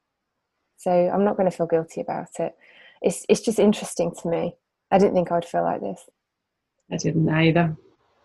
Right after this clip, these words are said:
Speaker 2: Well, let's see if we can carry in some of our own life learnings into the new world. So please, I, I would, I'd love some feedback on this. I'd love to know how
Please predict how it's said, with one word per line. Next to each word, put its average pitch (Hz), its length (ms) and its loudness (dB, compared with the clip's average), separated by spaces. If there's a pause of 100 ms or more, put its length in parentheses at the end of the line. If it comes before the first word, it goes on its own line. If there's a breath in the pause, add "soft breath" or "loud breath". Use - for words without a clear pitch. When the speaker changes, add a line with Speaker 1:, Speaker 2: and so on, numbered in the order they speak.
(460)
Speaker 2:
Well, 196 120 8
let's - 160 6
see 247 180 10
if 240 80 4
we 220 180 6
can 190 220 6
carry 175 400 6
in 170 260 4
some 175 280 4
of 165 140 4
our 156 180 4 (120)
own 160 140 6
life 160 300 0
learnings 156 400 0
into 160 380 -2 (140)
the 165 80 0
new 160 260 2
world. 160 340 0 (420)
So 208 240 6
please, 220 320 8
I, 196 320 6
I 175 100 6
would, 202 240 6 (180)
I'd 190 140 2
love 175 200 6 (180)
some 170 220 -4
feedback 160 480 -2
on 170 140 2
this. - 360 -2
I'd 156 100 -10
love 160 180 -6
to 160 120 -6
know 160 180 2
how 160 240 -2